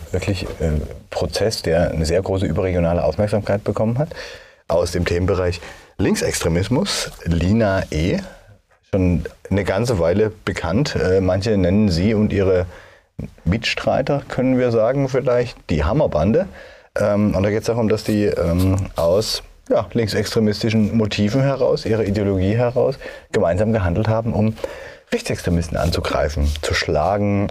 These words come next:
äh, teilweise schwer zu verletzen. Da sind verschiedene Dinge angeklagt gewesen.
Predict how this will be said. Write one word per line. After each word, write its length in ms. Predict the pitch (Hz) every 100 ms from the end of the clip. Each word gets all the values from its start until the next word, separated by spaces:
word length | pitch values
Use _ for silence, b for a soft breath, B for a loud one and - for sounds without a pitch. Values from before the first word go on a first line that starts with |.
| -
äh, 300 | 92 87 85
teilweise 560 | 92 90 92 87 98
schwer 360 | - - 92 92
zu 140 | -
verletzen. 640 | 104 101 85 87 - 113 98 B B B
Da 100 | 95
sind 140 | 87
verschiedene 320 | 92 85 98 90
Dinge 240 | 87 107
angeklagt 560 | 101 101 101 98 101 -
gewesen. 500 | 101 95 95 98